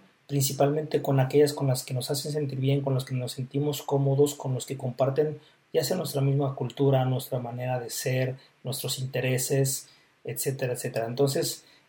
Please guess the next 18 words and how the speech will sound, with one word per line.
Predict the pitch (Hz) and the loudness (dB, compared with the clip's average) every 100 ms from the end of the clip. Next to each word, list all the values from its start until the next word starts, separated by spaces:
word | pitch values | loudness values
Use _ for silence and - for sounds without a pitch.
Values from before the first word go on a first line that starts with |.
| _ | _
el, | 143 131 127 120 120 - | -2 -2 -2 -6 -10 -6
el, | 131 117 113 113 113 - 113 117 117 - _ _ _ _ _ _ - | -6 -6 -10 -10 -12 -14 -16 -18 -20 -20 _ _ _ _ _ _ -4
el | 131 | -2
por | 131 135 | -2 0
qué | 170 | 0
den-, | 165 160 156 143 | 0 -2 -6 -2
denominamos | 143 139 139 147 147 | 2 4 4 2 -2
tribu, | - 147 143 - | 0 0 0 -4
porque | - 135 139 | -8 -4 -2
precisamente, | 143 143 185 185 165 160 180 - | 0 0 0 -2 -2 -2 0 0
a | 147 | 0
diferencia | 143 135 139 143 165 | 0 0 0 2 2
de | 147 | 2
Luna | 147 143 | 0 0
Nueva, | 139 139 | 2 2
donde | 143 135 | 2 2
buscábamos, | 131 127 - 143 139 147 147 - - - - - _ - | -2 -4 -2 0 2 0 -2 -6 -14 -20 -20 -20 _ -4
eh, | 139 123 123 | -2 -2 -4